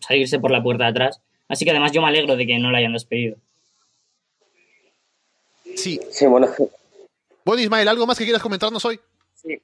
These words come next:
Speaker 3: bueno, quería comentar una cosa que estuve pensando el otro día, viniendo de, de clase, que, bueno, y de hecho me apunté una cartelera, un, una especie de, de evento de estos que hiciera el network o que fuera un pay-per-view directamente de N X T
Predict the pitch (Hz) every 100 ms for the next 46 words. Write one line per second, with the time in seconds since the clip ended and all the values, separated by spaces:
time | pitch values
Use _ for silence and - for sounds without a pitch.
0 | - 135 - 135 147 175 170 160 156 147
1 | 160 156 135 113 - 127 139 135 135 123
2 | 117 113 107 113 127 117 120 127 120 110
3 | 104 104 110 117 117 113 113 113 120 -
4 | 117 - 110 127 123 131 120 120 151 _
5 | _ _ _ _ _ _ 131 123 135 110
6 | 113 127 131 123 117 131 131 123 120 120
7 | 127 131 139 _ - 147 170 165 143 -
8 | - _ 131 160 160 156 156 151 131 123
9 | 120 - 120 127 170 160 143 151 143 -
10 | 127 143 135 131 127 123 120 - 117 123
11 | 160 151 139 120 107 143 147 147 139 135
12 | 135 135 127 156 143 135 139 135 147 151
13 | 165 _ _ _ 123 - 127 156 170 -
14 | - 170 190